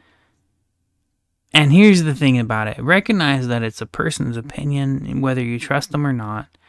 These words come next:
But here's the thing that, that always gets me, okay? So, some people skim, and I get that. I'm the same way. I skim a lot of stuff. I review when I'm actually interested. When I read,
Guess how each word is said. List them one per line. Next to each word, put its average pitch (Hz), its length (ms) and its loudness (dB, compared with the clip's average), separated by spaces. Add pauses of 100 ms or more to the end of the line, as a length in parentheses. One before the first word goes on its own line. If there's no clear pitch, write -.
(380)
But 143 100 -2
here's 233 280 6
the 180 80 0
thing 147 380 0
that, 117 280 -8
that 127 140 -6
always 117 300 -4
gets 113 260 -10
me, 120 260 -8
okay? 123 460 -10
So, 120 460 -4 (1600)
some 202 280 6
people 185 260 4
skim, 156 560 0 (100)
and 139 200 0
I 120 80 0
get 131 240 -4
that. 151 260 -6 (100)
I'm 135 200 2
the 123 60 0
same 123 280 -2
way. 113 240 -8 (220)
I 131 120 -2
skim 127 320 -2
a 117 80 -6
lot 113 240 -4
of - 60 -14
stuff. - 480 -10 (380)
I 151 100 8
review 160 480 6
when 139 160 6
I'm 120 180 2
actually 120 440 -4
interested. 120 500 -8
When 123 80 -4
I 120 100 -2
read, 131 540 -4